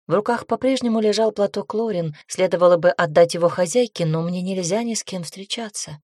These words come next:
Я в точности выполняла указания Самины, а потому заранее предупредила Орентона о том, что пропущу отработку, и не сходила на закате к дикому саду. Вот зашла первая луна, стемнело.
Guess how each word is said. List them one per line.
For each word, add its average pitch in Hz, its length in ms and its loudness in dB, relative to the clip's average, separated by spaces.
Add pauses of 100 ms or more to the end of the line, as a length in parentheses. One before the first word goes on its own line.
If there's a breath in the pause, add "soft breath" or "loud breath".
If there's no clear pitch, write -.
(140)
Я 180 120 4
в - 100 -8
точности 233 640 -2
выполняла 202 640 2
указания 190 640 0
Самины, 202 640 -4
а 180 80 2
потому 233 420 0
заранее 226 500 0
предупредила 202 800 -2
Орентона 185 640 -2
о 175 40 -10
том, 190 240 -8
что - 240 -6
пропущу 202 760 -2
отработку, 170 840 -6 (160)
и 226 100 2
не 240 140 0
сходила 214 560 -4
на 156 140 -2
закате 156 440 -8
к 147 100 -6
дикому 165 360 -6
саду. 151 480 -10 (1040)
Вот 202 320 0
зашла 180 520 -2
первая 170 420 -4
луна, 156 500 -2 (320)
стемнело. 165 840 -2